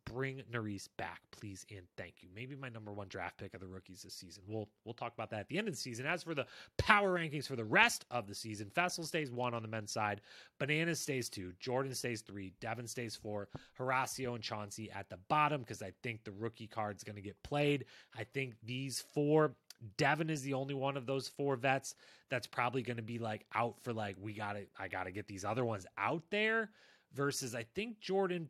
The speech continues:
Fessel, and Bananas, you know, Jordan just took the shot. I don't know if he'll take another one. I think those three might be willing to, like, let's run it against each other and actually go with that. And, yeah, I don't know. So Horacio and Chauncey still at the bottom.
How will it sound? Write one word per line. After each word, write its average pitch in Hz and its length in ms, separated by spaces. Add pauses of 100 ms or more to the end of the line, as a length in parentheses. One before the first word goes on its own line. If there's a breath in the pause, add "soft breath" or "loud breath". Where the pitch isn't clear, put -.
(160)
Fessel, 165 380
and 147 100
Bananas, 143 600
you 123 80
know, 113 80
Jordan 139 320
just 143 180
took 190 160
the - 80
shot. 151 400
I 131 80
don't 131 120
know 139 100
if 131 80
he'll 131 100
take 123 180
another 147 320
one. 139 280 (440 loud breath)
I 131 100
think 175 220
those 160 200
three 151 180
might 127 300
be 127 100
willing 120 440
to, 113 80
like, 104 320 (120)
let's 107 320
run 110 220
it 117 100
against 113 340
each 139 160
other 151 200
and 113 100
actually 104 420
go 98 240
with 175 260
that. 196 300 (440 soft breath)
And, 107 600 (120)
yeah, 95 180
I 95 40
don't 98 120
know. 80 160
So 113 180 (220)
Horacio 117 440
and 95 140 (120)
Chauncey - 340
still 98 160
at 85 60
the 90 60
bottom. 98 280